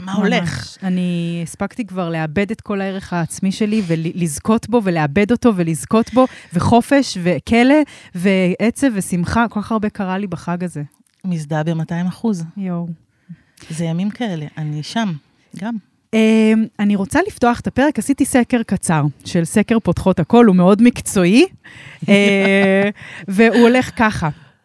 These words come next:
Speaker 2: שאלתי את המאזינות, "מתי אתן מרגישות שהכי נעים לכן בגוף שלכן?" רוצה לנחש?
Speaker 1: אה, מה, מה היו האפשרויות? או
Speaker 2: לא,
Speaker 1: שהיה כזה
Speaker 2: זה
Speaker 1: פתוח?
Speaker 2: פתוח.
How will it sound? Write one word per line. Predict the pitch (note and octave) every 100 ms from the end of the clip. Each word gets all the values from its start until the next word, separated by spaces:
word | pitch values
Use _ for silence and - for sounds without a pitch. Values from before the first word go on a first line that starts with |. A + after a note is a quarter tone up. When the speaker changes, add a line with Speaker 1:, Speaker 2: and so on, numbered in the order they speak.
| _ _ _ -
Speaker 2:
שאלתי | - G3+ G#3+
את | C4
המאזינות, | A3 F#3 E3+ G3 A#3+
"מתי | G3 A#3+ B3
אתן | C#4+ A3+
מרגישות | F#3+ E3+ E3 A3 A#3 -
שהכי | - F#3+ D#3 -
נעים | C4 G#3 G3 G#3
לכן | G#3 - D#3
בגוף | D#3 C#3 D#3+
שלכן?" | - E3 C#3 D3
רוצה | D3 D#3+ F3+
לנחש? | F#3+ D#3+ F3+ C#4+ - - _ _ _ _ _ _ _ _ _ _ _ -
Speaker 1:
אה, | E3+ E3+ E3 D#3+
מה, | D#3+ F3 F3+
מה | F#3
היו | G3 A#3
האפשרויות? | A#3+ A3+ C4 C4+ E4
או | G#3
Speaker 2:
לא, | C4+
Speaker 1:
שהיה | G3+
כזה | F3+ F3
Speaker 2:
זה | F3+
Speaker 1:
פתוח? | F#3 C#3+ E4
Speaker 2:
פתוח. | D#3+ - -